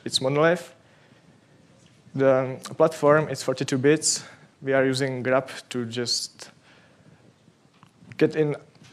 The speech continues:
not implement our own bootloader, which is not cool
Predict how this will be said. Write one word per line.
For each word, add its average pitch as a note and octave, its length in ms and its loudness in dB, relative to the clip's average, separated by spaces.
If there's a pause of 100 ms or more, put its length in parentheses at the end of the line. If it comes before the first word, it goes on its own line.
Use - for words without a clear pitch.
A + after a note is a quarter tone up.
(380)
not C#3+ 380 -2 (220)
implement C#3 400 0
our B2+ 240 2
own B2 500 -4 (220)
bootloader, C3+ 580 -2 (200)
which A#2 520 -12
is - 480 -6
not B2 400 -8
cool B2 300 -4